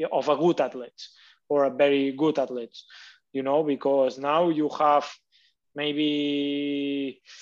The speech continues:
seven, eight, um, athletes that, that could win a World Cup. And this is a very, and also you have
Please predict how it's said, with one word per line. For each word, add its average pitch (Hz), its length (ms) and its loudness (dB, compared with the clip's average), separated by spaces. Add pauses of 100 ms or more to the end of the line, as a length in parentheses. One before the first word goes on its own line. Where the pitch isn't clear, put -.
(1000)
seven, 143 520 -2
eight, 147 340 0 (520)
um, 135 760 -10
athletes 143 420 2
that, 139 140 0 (580)
that 135 200 0 (180)
could 156 380 -2
win 151 340 2 (100)
a 135 280 2
World 131 260 -2
Cup. 143 280 0 (480)
And 131 180 -14
this 131 160 -4
is 135 220 2
a 127 360 2
very, 131 560 -2 (540)
and 135 220 -2
also 147 260 2
you 147 300 6
have 147 360 4